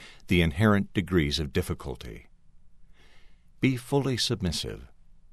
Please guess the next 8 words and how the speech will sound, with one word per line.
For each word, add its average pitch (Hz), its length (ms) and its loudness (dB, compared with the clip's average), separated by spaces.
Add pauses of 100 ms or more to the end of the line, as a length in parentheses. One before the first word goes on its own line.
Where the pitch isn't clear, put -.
(840)
Spiritual 180 640 4
submissiveness 80 880 2
is 87 120 2
not 123 300 2
accomplished 95 680 0
in 90 120 2
an 73 160 2
instant, 82 520 -2